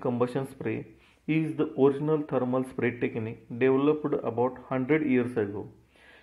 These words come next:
It uses the basic principles of welding torch with the addition of high velocity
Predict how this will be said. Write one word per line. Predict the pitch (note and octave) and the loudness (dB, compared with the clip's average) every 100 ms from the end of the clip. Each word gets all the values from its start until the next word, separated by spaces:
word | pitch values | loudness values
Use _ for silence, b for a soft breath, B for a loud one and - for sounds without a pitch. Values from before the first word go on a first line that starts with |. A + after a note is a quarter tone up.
| b - | b 0
It | E3 D#3+ | 0 2
uses | C#3 C3 B2+ D#3+ D#3 | 2 2 4 2 4
the | C3+ C#3 | 4 4
basic | A2+ C3 C3 G3 F#3 - - | 6 2 2 -6 -6 -12 -8
principles | B2+ B2+ B2+ D#3 D#3 D3 D3+ | -4 -4 -4 -4 0 -2 -2
of | B2+ C3 - A#2+ B2 | 0 0 -2 -2 0
welding | B2+ B2 C#3+ D#3 - - - | 0 2 0 0 -6 -18 -2
torch | A#2+ G#2+ - - b b b b - | 2 2 0 -16 b b b b 0
with | C#3+ D3+ | 2 4
the | C#3 - C3 | 4 4 4
addition | C3 C#3 D3 | 2 0 0
of | C#3+ - | -4 -6
high | - D3+ D3+ | 0 4 4
velocity | B2 B2+ B2+ C3 - C3 | 6 6 4 2 -4 -4